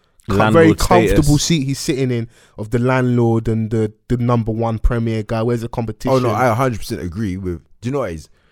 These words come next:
Speaker 3: I'll say this. Within
Speaker 1: I'm not
Speaker 3: the
Speaker 1: talking challenge on a street vibe, all right?
Speaker 3: Nah,
Speaker 1: Young
Speaker 3: I,
Speaker 1: Spray,
Speaker 3: I will
Speaker 1: relax.
Speaker 3: say it. In, in, in
Speaker 1: <laughs>
Speaker 3: music,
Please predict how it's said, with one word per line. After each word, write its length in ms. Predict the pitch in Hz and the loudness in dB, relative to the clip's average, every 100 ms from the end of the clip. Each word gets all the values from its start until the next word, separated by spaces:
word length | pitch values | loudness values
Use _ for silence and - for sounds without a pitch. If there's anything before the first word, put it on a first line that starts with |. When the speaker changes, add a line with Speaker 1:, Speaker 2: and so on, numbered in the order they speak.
| _ _ _ _ _ _ _ _ | _ _ _ _ _ _ _ _
Speaker 3:
I'll 140 | 104 | -8
say 200 | 104 117 | -4 -4
this. 160 | 90 - - | -4 -8 -10
Within 640 | 104 104 156 151 131 110 | -6 -4 -2 -2 -4 -4
Speaker 1:
I'm 120 | 107 160 | 0 0
not 100 | 190 | 0
Speaker 3:
the 80 | |
Speaker 1:
talking 180 | 196 175 | 0 0
challenge 340 | 156 175 151 135 | 0 2 2 2
on 120 | 123 | -2
a 20 | |
street 300 | - 139 117 | 0 -2 0
vibe, 200 | 104 98 | -4 -4
all 60 | 101 | -4
right? 140 | 104 | -2
Speaker 3:
Nah, 120 | 120 | 0
Speaker 1:
Young 60 | 131 | 0
Speaker 3:
I, 100 | 117 | 2
Speaker 1:
Spray, 120 | 147 | 4
Speaker 3:
I 20 | 127 | 4
will 60 | 123 | 4
Speaker 1:
relax. 200 | 123 - | 0 0
Speaker 3:
say 60 | |
it. 180 | 107 - - | 0 0 -2
In, 180 | 151 143 | -2 0
in, 260 | 143 139 - | -2 -2 -2
in 220 | 120 139 139 | 0 0 2
Speaker 1:
<laughs> 60 | |
Speaker 3:
music, 220 | 143 120 | 2 2